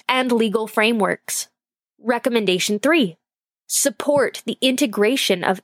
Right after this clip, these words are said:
efforts on critical aspects of the gender equality agenda by facilitating dialogue and collaboration between feminist faith actors and diverse constituencies, and by creating opportunities for global, regional,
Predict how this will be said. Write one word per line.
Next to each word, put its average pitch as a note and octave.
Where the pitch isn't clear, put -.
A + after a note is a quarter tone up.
efforts G#3+
on F#3+
critical B3+
aspects G3
of G3+
the A3
gender A#3+
equality F#3+
agenda G3
by A3
facilitating B3
dialogue G3+
and G3+
collaboration G#3
between A#3
feminist G3+
faith G3
actors F3+
and C#4
diverse B3
constituencies, G#3
and D4
by G3+
creating G3
opportunities F#3+
for -
global, G#3
regional, G#3